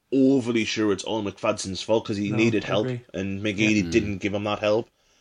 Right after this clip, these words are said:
Speaker 1: In the second half, I actually thought he defended excellently. When we were under pressure, he was really, really good, and what, what has been missed, I think, was just before the Luke O'Nien header, McFadzean made a superb sliding tackle on the edge of the box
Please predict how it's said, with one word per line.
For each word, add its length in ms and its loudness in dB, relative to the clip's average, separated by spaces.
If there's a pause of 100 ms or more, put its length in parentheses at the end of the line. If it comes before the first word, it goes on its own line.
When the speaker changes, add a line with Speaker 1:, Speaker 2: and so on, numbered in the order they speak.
(160)
Speaker 1:
In 120 2
the 80 2
second 300 2
half, 220 6
I 80 4
actually 240 -2
thought 140 4
he 60 -2
defended 400 -2
excellently. 500 -4
When 240 2
we 60 2
were 80 4
under 160 2
pressure, 500 2
he 140 0
was 220 0
really, 260 4
really 200 2
good, 220 2
and 220 -2 (320)
what, 280 2 (100)
what 180 -2
has 220 4
been 240 0
missed, 240 0
I 60 0
think, 420 -6
was 300 0
just 260 -2
before 300 2
the 80 4
Luke 180 4
O'Nien 360 2
header, 400 0
McFadzean 460 -4
made 160 -2
a 60 -6
superb 640 0
sliding 320 -2
tackle 220 -2
on 100 0
the 60 0
edge 100 -4
of 60 -8
the 40 -6
box 380 -2